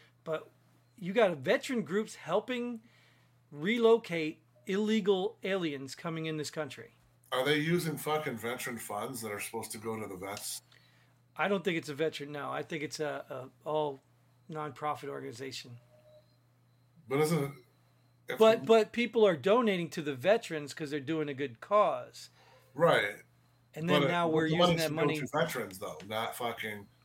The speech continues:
Speaker 2: Haitians.
Speaker 1: Well, we're using that money now to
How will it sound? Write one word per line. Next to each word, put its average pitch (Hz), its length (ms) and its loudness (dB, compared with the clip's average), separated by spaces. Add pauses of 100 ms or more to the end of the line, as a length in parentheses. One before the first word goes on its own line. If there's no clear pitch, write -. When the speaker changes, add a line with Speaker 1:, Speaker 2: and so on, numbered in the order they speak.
(440)
Speaker 2:
Haitians. - 580 -8 (720)
Speaker 1:
Well, 220 180 8
we're 180 100 2
using 202 300 2
that 180 140 0
money 214 260 2
now 160 280 0
to 156 460 -4